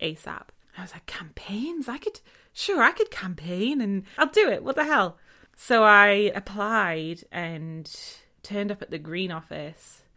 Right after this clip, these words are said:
not really knowing what a Green Office was. And yeah, got this, mm, bit more than volunteer position at, at the university and ended up spending, like, two and a half years at the Green Office and learning that Green Offices are, like,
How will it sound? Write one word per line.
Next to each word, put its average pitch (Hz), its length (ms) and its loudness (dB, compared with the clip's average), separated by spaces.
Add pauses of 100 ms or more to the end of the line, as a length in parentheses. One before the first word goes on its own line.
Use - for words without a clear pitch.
not 202 180 -2
really 190 220 -2
knowing 170 320 -4
what 165 160 -4
a 165 40 -8
Green 165 220 -8
Office 160 320 -12
was. 160 580 -8 (340)
And 214 520 0 (160)
yeah, 294 220 -2
got - 220 -4
this, 247 280 -4
mm, 233 600 -2
bit - 160 0
more 233 240 -2
than 233 180 -2
volunteer 226 640 -2
position 226 680 -4
at, - 160 -8
at 190 100 -12
the 196 60 -8
university 185 920 -6 (260)
and 196 120 0
ended 254 240 2
up - 120 -4
spending, 214 300 -2
like, - 160 -8
two 226 180 -4
and 202 80 -4
a 196 40 -4
half 180 220 -6
years 180 260 -4
at 165 60 -16
the - 60 -10
Green 175 240 -8
Office 160 680 -14
and 170 160 -8
learning 160 600 -6
that 202 140 -6
Green 262 180 2
Offices 220 680 -4
are, 190 160 0
like, 180 300 0